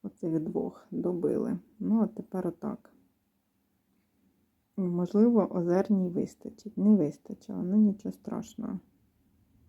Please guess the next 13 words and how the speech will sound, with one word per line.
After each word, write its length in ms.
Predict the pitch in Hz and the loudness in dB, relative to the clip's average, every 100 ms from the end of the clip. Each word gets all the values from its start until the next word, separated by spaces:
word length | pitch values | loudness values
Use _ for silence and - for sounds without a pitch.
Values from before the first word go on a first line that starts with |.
| _ _ _ _ _ _ _ _ _ _ _ _ _ _ _ _ | _ _ _ _ _ _ _ _ _ _ _ _ _ _ _ _
Фух, 540 | - - 240 196 147 - - - - | -2 4 8 6 4 -8 -16 -20 -14
добре. 680 | 170 180 165 151 - 151 147 135 _ _ _ _ _ _ - | 0 4 4 2 -2 -6 -6 -10 _ _ _ _ _ _ 6
Ну, 280 | 226 269 - | 8 8 2
тут 280 | - 233 - | -2 -2 -2
пощастило, 720 | 190 - 180 - - 170 165 | -4 -4 -10 -8 -4 -2 -2
був 240 | 190 220 | -2 -4
камінчик. 680 | - 151 160 170 - 220 - _ _ _ _ _ _ _ _ _ _ _ _ _ _ _ | -4 -2 -2 -4 -8 -16 -18 _ _ _ _ _ _ _ _ _ _ _ _ _ _ _
Уклоніння. 640 | 208 202 185 180 156 147 147 | -4 4 4 6 2 2 2
Яка 280 | 175 185 | 2 4
ти 160 | 180 165 | 2 2
уклоністка? 800 | 165 165 190 175 156 - - 196 _ _ _ _ _ _ _ - | 0 0 0 0 -4 -12 -14 -16 _ _ _ _ _ _ _ -8
Добили, 640 | 190 170 185 156 151 190 - | 0 2 4 2 2 -2 -6
добре. 360 | 175 185 - | -6 -6 -8